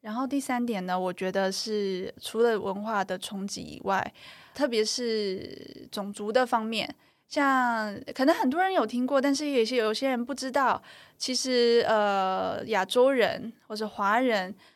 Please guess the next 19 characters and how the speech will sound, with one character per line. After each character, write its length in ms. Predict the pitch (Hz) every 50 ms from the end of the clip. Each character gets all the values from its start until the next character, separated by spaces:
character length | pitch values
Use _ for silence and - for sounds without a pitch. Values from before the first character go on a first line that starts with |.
| _ _
在 160 | - - 311
美 160 | 285 269 247 208
国 140 | 208 202
的 60 | 214 214
地 220 | 214 247 233 233
位 160 | 240 240 226
其 200 | 220 220 - 214
实 160 | 208 220 220
是 280 | 214 - 247 233 214 202 - _ _ _ _
比， 460 | - 202 190 190 196 - - - - - - - - - - - -
呃， 260 | - 202 - - -
其 220 | - - - 208
他 180 | 214 - 240 233
的 140 | 220 226 196
种 200 | - - - 190
族 140 | - 185
都 140 | - 196 185
还 180 | - - 170 -
低。 400 | - - - - - 151 -